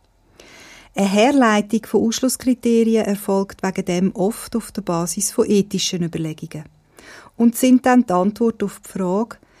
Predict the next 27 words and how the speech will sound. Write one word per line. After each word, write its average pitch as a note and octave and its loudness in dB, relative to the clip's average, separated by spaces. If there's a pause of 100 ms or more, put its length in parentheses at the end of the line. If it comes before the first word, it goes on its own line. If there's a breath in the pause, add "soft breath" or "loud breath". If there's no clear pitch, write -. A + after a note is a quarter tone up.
(260 soft breath)
welche F#3 2
Geschäftstätigkeiten B3+ -4
sind G3+ 0
mit F#3 -4
dem E3 -8
Grundwert G3+ 4
von - -8
der F3+ -6
jeweiligen F3+ -2
Institution G#3+ 2 (500 loud breath)
oder G#3 4
von G#3 0
den G3+ 0
jeweiligen G#3+ 2
InvestorInnen F#3+ 2 (260)
nicht F3 0
vereinbar. D3+ -4 (960 soft breath)
Eine G3 -8
zweite C4 0
Form A3 0
von A#3+ -4
der A3 -6
Herleitung G#3+ -4
basiert F#3+ -6
auf G3+ -10
einer G#3 -2
Risikobetrachtung. E3 -10